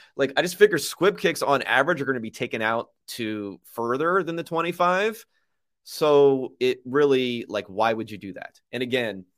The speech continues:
squib kicks did not go up in college when they introduced this rule. So when coaches are saying this, and I've seen multiple coaches use this as a talking point, special teams coordinators use it as a talking point, the squib kick thing,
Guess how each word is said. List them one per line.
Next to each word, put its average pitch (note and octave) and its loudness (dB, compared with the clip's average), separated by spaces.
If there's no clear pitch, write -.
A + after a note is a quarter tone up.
squib D3 -2
kicks C#3 0
did A#2+ -4
not A#2 0
go G#2+ -2
up G#2 -4
in F#2+ -14
college - -8
when G2 -10
they G2 -8
introduced F#2+ -12
this - -12
rule. F#2+ -8
So B2+ 2
when C3+ -4
coaches F3 -2
are B2+ -2
saying D#3+ 0
this, A2 -4
and A#2 -2
I've A2+ -4
seen D3 -8
multiple B2+ 0
coaches A2 -4
use A2+ -6
this G#2 -6
as F2+ -12
a F#2+ -10
talking A2+ 0
point, E2+ -10
special G#2+ -6
teams A2+ -8
coordinators G2 -4
use F#2 -10
it F#2 -12
as E2+ -16
a - -20
talking G#2+ 0
point, F2 -8
the F#2+ -12
squib - 0
kick F2+ -6
thing, E2+ -6